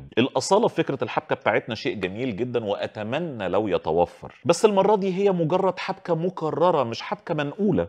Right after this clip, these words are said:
يمكن حتى الفيلم حاول يلعب علينا لعبة أو اتنين، بإنه يحسسك بإنك رايح على مشهد مكرر شفته في مية فيلم قبل كده، وبعدين يتلاعب فيه بالشكل الكافي لدرجة إنه ما يبقاش شبه القالب اللي أنت قلقان منه على الإطلاق. مشاهد الأكشن قرب نهاية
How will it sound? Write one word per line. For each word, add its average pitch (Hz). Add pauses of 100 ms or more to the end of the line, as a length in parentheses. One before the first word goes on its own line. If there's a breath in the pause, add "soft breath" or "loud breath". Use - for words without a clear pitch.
يمكن 131
حتى 160
الفيلم 151
حاول 151
يلعب 135
علينا 113
لعبة 120
أو 92
اتنين، 85
بإنه 135
يحسسك 143
بإنك 113
رايح 139
على 98
مشهد 120
مكرر 123
شفته 123
في -
مية 131
فيلم 143
قبل 98
كده، 127
وبعدين 120
يتلاعب 131
فيه 131
بالشكل 123
الكافي 120
لدرجة 127
إنه 113
ما 98
يبقاش 98
شبه 135
القالب 123
اللي 104
أنت 120
قلقان 107
منه 113
على 110
الإطلاق. -
مشاهد 160
الأكشن -
قرب 117
نهاية 123